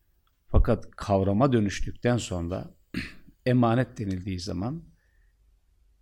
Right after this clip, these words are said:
o sözlük anlamını da ihmal etmeden, o da onun içerisinde saklı kalmak kaydıyla ama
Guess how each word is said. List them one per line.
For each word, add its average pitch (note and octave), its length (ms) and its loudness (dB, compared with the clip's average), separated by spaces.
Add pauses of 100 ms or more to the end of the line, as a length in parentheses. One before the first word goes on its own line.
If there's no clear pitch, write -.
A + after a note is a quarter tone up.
(160)
o E3 100 4
sözlük B2+ 540 2
anlamını A2+ 500 4
da F#2+ 220 0
ihmal G#2 380 0
etmeden, G2+ 540 -4 (1200)
o A2 140 2
da G2 100 2
onun G2 220 2
içerisinde E2+ 600 -4
saklı - 440 -6
kalmak E2+ 420 -4
kaydıyla F#2 420 -2
ama E2 280 -4